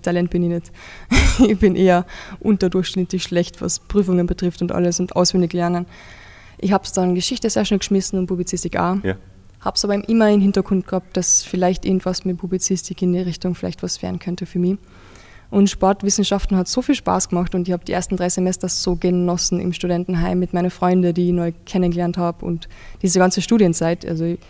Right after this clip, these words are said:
Speaker 1: ich war ein bisschen Arbeitsarer, hab die Prüfungen so nebenbei gemacht und wir haben einfach nur Spaß gehabt. Also die ersten drei Semester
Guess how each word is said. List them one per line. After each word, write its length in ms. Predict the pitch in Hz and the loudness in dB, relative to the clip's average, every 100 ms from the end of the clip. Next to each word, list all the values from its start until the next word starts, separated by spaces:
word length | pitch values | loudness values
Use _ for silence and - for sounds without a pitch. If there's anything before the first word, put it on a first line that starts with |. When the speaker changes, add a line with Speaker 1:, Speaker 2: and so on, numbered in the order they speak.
| - - - | -20 -14 -2
Speaker 1:
ich 100 | 180 | 2
war 80 | |
ein 40 | 190 | 2
bisschen 180 | - 180 | 2 2
Arbeitsarer, 520 | 196 - 185 190 180 | 2 0 -2 0 -2
hab 100 | 175 | -2
die 100 | 180 | -2
Prüfungen 420 | - 202 190 180 | 0 0 2 2
so 100 | 180 | 4
nebenbei 420 | 180 185 180 180 | 4 4 4 2
gemacht 480 | 196 196 202 185 - | 2 0 0 -2 -4
und 260 | 175 170 180 | 0 0 -2
wir 120 | 165 | -2
haben 280 | 175 175 190 - - | -2 -2 -6 -10 -6
einfach 220 | - 185 | -4 2
nur 120 | 196 180 | 2 0
Spaß 260 | - 185 | -4 -6
gehabt. 180 | - 175 - - - - - - - | -6 -10 -10 -12 -14 -20 -20 -20 -10
Also 180 | 196 190 | -8 -2
die 80 | |
ersten 240 | - 208 202 | -2 0 0
drei 140 | 185 | 2
Semester 560 | 185 185 190 196 190 | 2 2 2 0 0